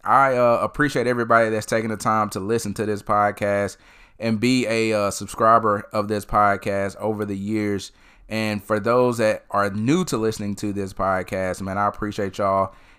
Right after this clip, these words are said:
And, uh, thank you for taking time to listen to me babble about whatever. Um, so one thing that I wanna talk to y'all about, and, you know, it's, it's,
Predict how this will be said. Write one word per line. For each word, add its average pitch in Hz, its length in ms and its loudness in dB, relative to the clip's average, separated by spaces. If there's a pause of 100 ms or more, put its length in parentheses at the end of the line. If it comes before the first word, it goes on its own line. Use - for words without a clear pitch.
(140)
And, 98 280 -4
uh, 92 200 -2
thank 107 280 -6
you 107 60 -6
for 98 240 -4
taking 101 340 -6
time 95 320 -4
to 92 100 -8
listen 98 300 -6
to 92 60 -6
me 92 400 -8 (400)
babble 95 840 -2
about 92 480 -4 (160)
whatever. 98 720 -6 (160)
Um, 120 380 4
so 135 380 2 (420)
one 262 280 0
thing 180 140 -2
that 147 80 0
I 139 100 4
wanna 131 160 2
talk 120 240 2
to 120 60 -10
y'all 107 220 2
about, 101 500 0
and, 104 160 -6
you 113 60 -4
know, 101 180 0
it's, 101 220 -6
it's, - 360 -10